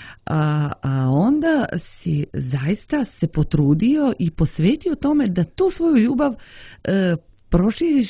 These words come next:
i nekakvu vrstu, da kažemo, promocije, da se izrazimo tako ovim savremenim, e, jezikom, e, i na mlađe. Da nekako tu ljubav preneseš i na njih, da ih zainteresuješ na neki način.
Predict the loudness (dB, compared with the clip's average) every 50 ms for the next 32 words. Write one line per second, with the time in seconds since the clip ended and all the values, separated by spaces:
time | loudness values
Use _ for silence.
0 | -4 -6 -4 -2 0 0 -2 -2 -4 -6 -8 -6 -4 -2 -2 0 0 2 0 0
1 | 0 -2 -6 -6 -4 -2 0 -2 0 -2 -2 -2 0 0 0 0 0 0 0 2
2 | 4 4 4 4 4 2 2 0 -2 -2 -2 -2 -2 -4 -4 -2 -2 -2 -2 0
3 | 0 -2 -2 -2 -4 -4 -4 -2 -2 0 0 -2 -2 -2 -2 0 0 0 0 0
4 | 0 0 -2 -4 -6 -10 -16 -14 -14 -12 -10 -6 -2 0 0 2 0 0 -2 -2
5 | -2 -2 -2 0 -2 -2 -2 -2 -2 -2 -2 -6 -10 -20 -20 -16 -10 -6 -6 -6
6 | -4 _ 2 4 6 6 8 8 8 6 6 6 6 4 4 2 0 -2 -4 -8
7 | -14 -14 -16 -20 -20 _ -20 -20 -20 -20 _ _ _ -8 -6 -2 2 2 4 4
8 | 4 4 4 2 0 -2 0 0 0 2 2 2 2 2 2 2 2 2 4 6
9 | 6 6 6 6 4 2 2 0 -2 -2 -2 0 0 0 2 2 2 2 2 4
10 | 4 6 6 4 4 4 6 6 8 8 6 4 2 -2 -4 -4 -6 -8 -10 -12
11 | -12 -12 -14 -16 -8 -4 -2 -2 0 -2 -4 -4 -6 -6 -6 -6 -8 -12 -14 -14
12 | -14 -14 -12